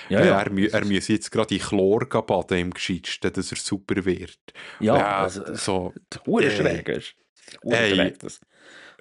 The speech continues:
Speaker 1: das
Speaker 2: Ja,
Speaker 1: Ganze.
Speaker 2: krass. Okay, dann
Speaker 1: Ähm,
Speaker 2: hast du die auch geschaut.
Speaker 1: habe ich auch geschaut. Richtig geil, kann man sich auf jeden
Speaker 2: Ja.
Speaker 1: Fall mal geben. Und ich hoffe,
Speaker 2: Netflix
Speaker 1: ich hoffe,
Speaker 2: auch. Und
Speaker 1: dass
Speaker 2: die
Speaker 1: sie
Speaker 2: hat, ja,
Speaker 1: Und Netflix,
Speaker 2: sag mal.
Speaker 1: ja.
Speaker 2: Ja.
Speaker 1: Ähm, ich hoffe, dass
Speaker 2: Du
Speaker 1: sie eine
Speaker 2: hoff-
Speaker 1: fünfte Episode auf YouTube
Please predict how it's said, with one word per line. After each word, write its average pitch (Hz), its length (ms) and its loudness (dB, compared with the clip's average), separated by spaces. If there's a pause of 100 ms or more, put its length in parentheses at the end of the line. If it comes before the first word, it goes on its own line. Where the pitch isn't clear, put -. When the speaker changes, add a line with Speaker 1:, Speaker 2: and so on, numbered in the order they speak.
Speaker 1:
das - 120 -12
Speaker 2:
Ja, 104 260 2
Speaker 1:
Ganze. 101 160 -2
Speaker 2:
krass. 98 640 -4
Okay, 131 400 2
dann 110 80 2
Speaker 1:
Ähm, 104 80 4
Speaker 2:
hast 101 100 -2
du 104 100 -6
die 104 120 2
auch 113 180 -2
geschaut. 113 380 -4
Speaker 1:
habe 127 240 4
ich 131 60 4
auch 135 120 2
geschaut. 135 340 4 (440)
Richtig 117 400 0
geil, 113 120 4
kann 110 160 0
man 90 60 0
sich 92 100 0
auf 92 120 0
jeden 101 100 4
Speaker 2:
Ja. 95 60 2
Speaker 1:
Fall 95 160 0
mal 92 160 2
geben. 95 260 0 (140)
Und 110 160 0
ich 131 60 4
hoffe, - 100 4
Speaker 2:
Netflix 123 480 2
Speaker 1:
ich 117 60 4
hoffe, 101 120 4
Speaker 2:
auch. 95 80 2
Und 104 140 2
Speaker 1:
dass 107 60 4
Speaker 2:
die 123 40 6
Speaker 1:
sie 113 60 6
Speaker 2:
hat, 107 220 -4 (440)
ja, 101 280 2
Speaker 1:
Und 190 80 -2
Netflix, 131 360 0
Speaker 2:
sag 131 80 -2
mal. 131 140 -2 (360)
Speaker 1:
ja. 98 260 -2
Speaker 2:
Ja. 117 60 -10 (200)
Speaker 1:
Ähm, 90 380 -2 (560)
ich 98 100 0
hoffe, 120 240 0
dass 107 100 2
Speaker 2:
Du 98 80 4
Speaker 1:
sie 98 60 4
eine 98 100 4
Speaker 2:
hoff- - 60 -8
Speaker 1:
fünfte 120 320 0
Episode 104 500 0
auf 92 160 -2
YouTube 107 460 -2